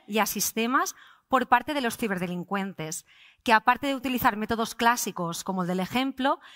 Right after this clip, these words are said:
están desarrollando nuevas e innovadoras técnicas como la del osint,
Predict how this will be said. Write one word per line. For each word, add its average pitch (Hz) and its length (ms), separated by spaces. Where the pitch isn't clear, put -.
están 254 300
desarrollando 262 540
nuevas 254 580
e 247 80
innovadoras 214 720
técnicas 247 580
como 277 220
la 269 100
del 277 240
osint, 190 640